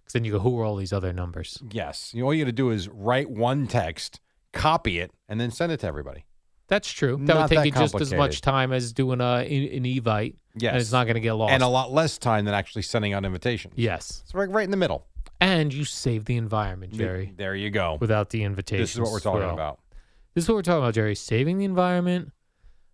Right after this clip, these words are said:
Speaker 1: uh, not getting lost in spam. I looked in my spam folder the other day. There are so many non,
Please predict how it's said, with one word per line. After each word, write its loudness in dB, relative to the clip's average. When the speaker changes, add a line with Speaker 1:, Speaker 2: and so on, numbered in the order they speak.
Speaker 1:
uh, 2
not 2
getting 0
lost 0
in 0
spam. 0
I 6
looked 0
in 2
my 2
spam 0
folder 2
the -2
other -2
day. -2
There -16
are -2
so -8
many -4
non, -4